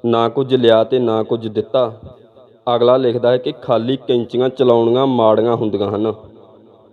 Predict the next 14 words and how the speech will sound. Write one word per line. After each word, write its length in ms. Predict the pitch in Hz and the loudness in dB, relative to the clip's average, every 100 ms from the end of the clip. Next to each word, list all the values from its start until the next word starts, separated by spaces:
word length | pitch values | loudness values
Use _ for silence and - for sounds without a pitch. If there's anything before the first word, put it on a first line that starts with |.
| 120 | -2
ਅਗਲਾ 180 | 117 127 | 2 2
ਲਿਖਦਾ 380 | 127 120 101 123 | 0 -2 0 0
ਹੈ, 120 | 135 | 0
"ਵਿਆਹ 340 | 113 113 127 | 0 2 2
ਇੱਕ 180 | 139 - | 0 -4
ਪਵਿੱਤਰ 520 | - 123 117 - 123 | -6 -4 -6 -4 -2
ਰਿਸ਼ਤਾ 360 | 117 107 - 107 | 0 -2 -4 -4
ਹੈ, 220 | 104 92 - - - - | -4 -6 -10 -20 -14 0
ਇਹਨਾਂ 300 | 120 120 135 | 2 2 2
ਨੇ 100 | 147 | 0
ਬਦਨਾਮ 520 | 143 117 117 113 113 | 0 0 0 0 0
ਕਰ 240 | 110 117 110 | 0 0 0
ਰੱਖਿਆ 360 | 104 - 104 | -2 -2 -4
ਹੈ। 220 | 101 98 | -2 -6